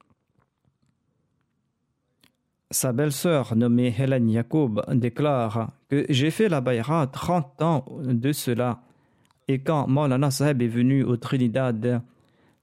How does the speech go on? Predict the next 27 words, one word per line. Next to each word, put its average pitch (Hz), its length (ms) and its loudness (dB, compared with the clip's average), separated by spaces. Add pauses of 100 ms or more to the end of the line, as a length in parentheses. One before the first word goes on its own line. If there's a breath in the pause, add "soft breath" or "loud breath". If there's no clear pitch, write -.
(100)
il 131 160 0
m'enseignait 147 480 2
avec 120 240 -2
beaucoup 123 240 -2
d'amour 131 560 0
différents 117 480 -2
points 143 300 -2
sur 131 420 -2
la 110 80 0
religion. » 123 580 0 (1300)
Et 165 140 4
c'est 147 220 0
pour 143 240 0
cette 135 200 -2
raison 135 540 2
que 131 240 0
j'étais 123 320 0
intéressé 120 480 -2
à 127 60 0
apprendre 113 360 -2
davantage 117 680 -2
à 107 80 -2
propos 117 380 -2
de 117 80 2
la 104 100 -2
religion. 110 540 -2 (1040)
Et 165 180 2